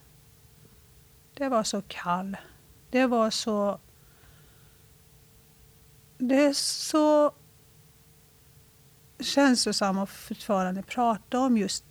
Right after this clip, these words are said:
den tiden. Att jag kunde inte känna igen min mamma. Jag som hade saknat henne.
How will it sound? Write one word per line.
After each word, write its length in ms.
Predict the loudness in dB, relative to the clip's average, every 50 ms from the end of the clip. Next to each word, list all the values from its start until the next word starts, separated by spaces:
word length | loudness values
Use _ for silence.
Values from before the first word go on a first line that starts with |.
| -12 -6
den 420 | -4 -4 -2 -2 -2 -2 -2 -4 -6 -12 -20 _ _ -20 -12
tiden. 360 | -4 -2 -2 -2 -2 -4 -8 -14 -20 -20 -20 -20 _ _ _ _ _ _ _ _ _ _ -20 _ _ _ _ _ _ _ _
Att 200 | -8 -8 -6 -2
jag 240 | 0 0 0 0 -2
kunde 260 | -2 -2 0 0 0
inte 200 | -2 -4 -6 -4
känna 340 | -4 -4 -2 -2 -4 -4 -4
igen 260 | -4 -6 -6 -6 -4
min 180 | -4 -4 -4 -4
mamma. 340 | -4 -4 -4 -6 -6 -8 -10 -14 -20 -20 -20 _ _ _ _ _ _ _ _ _ _ _ -20 _ _ _ -12 -2
Jag 420 | 2 4 6 6 6 6 4 4
som 220 | 2 4 4 4
hade 220 | 4 2 0 -4 -4
saknat 580 | -6 -2 0 2 2 2 0 -4 -6 -8 -8
henne. 320 | -6 -8 -8 -8 -8 -10